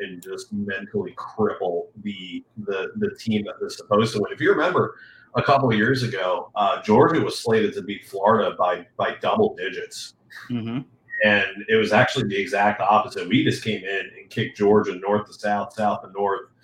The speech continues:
Speaker 1: east to west, and all directions in between without remorse, without an ounce of remorse. Um, so that game can go either way. And as much as I hate saying it, uh,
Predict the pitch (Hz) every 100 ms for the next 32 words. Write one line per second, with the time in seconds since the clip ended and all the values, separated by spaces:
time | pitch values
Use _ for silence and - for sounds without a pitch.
0 | _ _ _ 120 113 - 107 147 - -
1 | 95 101 98 95 101 104 90 104 101 85
2 | 98 98 90 85 _ _ _ _ _ -
3 | _ - 131 110 107 107 90 87 90 85
4 | - - - _ _ _ _ 110 110 107
5 | 104 101 - - 101 104 101 98 92 90
6 | 87 80 - - _ _ _ _ - 110
7 | 98 - - 110 131 135 127 127 120 117
8 | 117 110 110 113 113 113 113 104 113 226
9 | - 160 120 - - 123 - - 110 131
10 | 127 90 87 - -